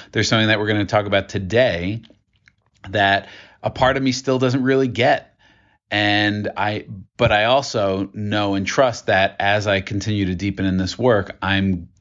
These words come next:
I will understand it and know it at a deeper level. So let's dive in today. Here we go. The fourth key is surrender. Jeshua begins, "As these three stages mature,"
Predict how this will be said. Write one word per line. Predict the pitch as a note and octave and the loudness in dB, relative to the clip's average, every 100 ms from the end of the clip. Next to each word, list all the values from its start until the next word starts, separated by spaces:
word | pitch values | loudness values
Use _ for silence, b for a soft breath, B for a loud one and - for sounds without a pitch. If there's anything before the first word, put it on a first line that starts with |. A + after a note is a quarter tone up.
| - - | -8 -2
I | G2+ | 0
will | F#2+ G#2 G#2+ G2+ G2+ - | 0 2 4 4 2 0
understand | G2 F#2+ F#2 - F2+ F2 E2 | -2 0 -2 0 0 0 -2
it | E2 - - | -4 -6 -8
and | F2 F2 | -4 -2
know | F2 E2+ E2 | 0 0 0
it | D#2+ - | -2 -2
at | E2 F2 | -2 -2
a | F2 | -2
deeper | F2 F2 E2+ | -6 -6 -6
level. | F2 E2 D2+ D2+ F#2+ B B B | -2 -2 -2 -8 -12 B B B
So | A2 | 2
let's | B2+ B2+ | 2 2
dive | A#2+ G#2+ | 2 2
in | F#2 F2 | 0 0
today. | G#2 C3 C3 | 2 4 2
Here | A#2+ G#2 | 2 0
we | F#2 | 2
go. | A2+ A2 | 2 2
The | G2 | 0
fourth | - G#2+ G#2 - | -2 0 0 -2
key | G2+ F#2+ | -2 0
is | F2+ - | -2 -4
surrender. | F#2 E2+ F#2+ G2 E2 C#2 - _ _ _ _ _ _ _ _ _ - | -6 -2 0 0 0 -2 -6 _ _ _ _ _ _ _ _ _ -4
Jeshua | - G2+ - F2+ | 0 0 0 -2
begins, | F2+ D#2+ F2+ F2 F2+ - B B B B B | -4 -4 -2 -2 -4 -8 B B B B B
"As | A#2+ G#2 | 0 2
these | B2+ D#3 F3+ F3+ | 2 4 2 0
three | - - B2+ B2 B2 | -6 -2 2 4 4
stages | - G#2 F#2+ F#2+ F#2 | 2 2 2 0 0
mature," | F#2+ F#2 - D#3 G2+ D2+ G2 | 0 -2 2 2 2 0 -2